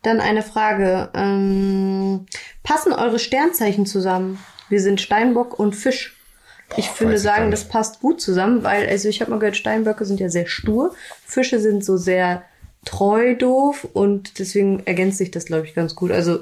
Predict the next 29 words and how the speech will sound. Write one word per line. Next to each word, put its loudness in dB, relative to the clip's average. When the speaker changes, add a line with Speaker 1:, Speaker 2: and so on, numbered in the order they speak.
Speaker 1:
ich -4
würd 0
sagen, 2
ja, 2
Steinbock 0
und 0
Fisch -2
passt -10
sehr 0
gut -2
zusammen. -4
Speaker 2:
Ich -2
bin 0
aber 2
nicht 0
derjenige, 0
der 2
so 0
mega 0
an 0
Sternzeichen 0
glaubt, 0
aber 2
komischerweise 2
passt -4
das 0
sehr, 2
sehr 2
oft. -2